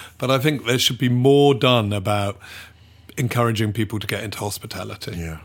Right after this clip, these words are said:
Speaker 2: I, I think that's a huge thing that we want to do. So we just had a strategy, strategy session for Hospitality Rising for the next year. You know, what we're gonna do.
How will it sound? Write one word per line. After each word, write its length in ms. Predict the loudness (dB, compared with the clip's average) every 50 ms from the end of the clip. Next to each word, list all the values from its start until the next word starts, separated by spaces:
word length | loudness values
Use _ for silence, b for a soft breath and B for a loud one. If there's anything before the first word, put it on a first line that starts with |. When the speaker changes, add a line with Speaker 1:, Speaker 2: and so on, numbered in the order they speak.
| -10 _ 0
Speaker 2:
I, 60 | 0 2
I 140 | 2 2 0
think 240 | 2 2 0 0
that's 240 | 2 0 2 2 2
a 60 | 0
huge 340 | 0 0 2 0 0 0 0
thing 200 | 0 0 2 2
that 80 | 2 2
we 80 | 2
want 180 | 2 2 0 0
to 60 | 0
do. 100 | 0 0
So 140 | 2 2 2
we 100 | 2 0
just 200 | 0 0 -2 -2 -2
had 100 | -2 0
a 60 | 0
strategy, 500 | -2 0 0 0 -2 0 -2 0 0 0
strategy 720 | 0 -2 -4 -6 -4 -2 0 0 0 -2 -4 -4 -4 -4
session 480 | -4 -4 -2 -2 -2 -2 -2 -4 -6 -6 B B B B B B B B B B
for 200 | B 0 0 2
Hospitality 600 | 2 0 0 -2 -2 -2 0 -2 -2 0 -2 0
Rising 300 | 0 0 0 0 -2 -4
for 140 | -4 -4 -4
the 100 | -2 -2
next 300 | -2 -4 -4 -8 -8 -6
year. 180 | -4 -4 -4
You 120 | -4 -4 -4
know, 80 | -2
what 120 | -2 -2 -2
we're 80 | -2
gonna 200 | -4 -4 -4 -6
do. 180 | -6 -8 -10